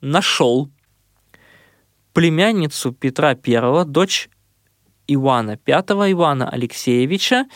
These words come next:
из Курляндии, и, посчитав, что она единственная наследница,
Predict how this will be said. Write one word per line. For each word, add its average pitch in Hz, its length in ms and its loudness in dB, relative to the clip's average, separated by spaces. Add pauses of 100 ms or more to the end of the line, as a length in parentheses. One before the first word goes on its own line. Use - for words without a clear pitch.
из 151 260 -6
Курляндии, 123 880 0
и, 240 400 0 (260)
посчитав, 185 460 0
что - 140 -4
она 139 80 2
единственная 127 680 -2
наследница, 214 920 -2